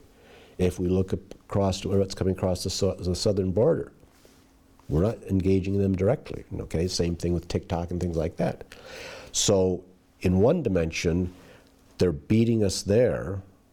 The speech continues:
with the idea that if they can weaken us enough, the hot war is gonna be minimal, if any.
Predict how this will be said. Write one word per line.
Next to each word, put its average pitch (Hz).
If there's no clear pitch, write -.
with 98
the 95
idea 101
that 90
if 90
they 90
can 82
weaken 101
us 92
enough, 92
the -
hot -
war 98
is 95
gonna 90
be 85
minimal, 92
if 82
any. -